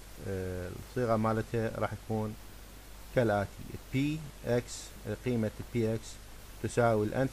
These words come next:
factorial على ال N، آه، ناقص ال X factorial في قيمة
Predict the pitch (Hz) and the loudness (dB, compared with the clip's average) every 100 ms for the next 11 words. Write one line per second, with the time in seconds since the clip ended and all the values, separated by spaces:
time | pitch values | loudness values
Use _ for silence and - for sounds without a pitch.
0 | 139 - 139 131 139 143 143 107 113 113 | 2 4 6 6 6 6 4 4 4 6
1 | 113 113 123 131 127 - - 113 107 104 | 4 2 2 2 0 -6 -8 -2 0 2
2 | 104 101 101 101 104 113 117 - 117 - | 0 0 0 -2 2 2 2 -2 -2 0
3 | 127 - - - - - - - - - | 0 -2 -6 -12 -14 -14 -16 -14 -16 -16
4 | - - 123 - 131 131 123 123 120 - | -14 -4 -4 2 4 6 6 4 2 -4
5 | - - 113 - 120 113 110 | -10 -2 -2 0 0 2 0